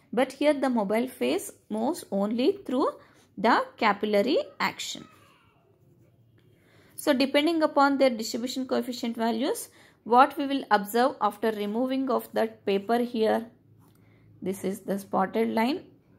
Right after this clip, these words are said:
and this is solvent front, and these two are A as well as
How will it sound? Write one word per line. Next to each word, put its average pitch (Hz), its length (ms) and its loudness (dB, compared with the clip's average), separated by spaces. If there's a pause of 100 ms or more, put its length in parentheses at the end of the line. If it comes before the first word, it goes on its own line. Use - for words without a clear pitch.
(260)
and 190 180 -2
this 190 220 -2
is 185 140 -6
solvent 185 540 -2
front, 277 420 -6 (3250)
and 202 240 2
these 208 380 0 (200)
two 214 360 -2
are 185 400 2 (1000)
A 196 340 0 (1120)
as 196 320 0
well 196 260 -2
as 440 340 -4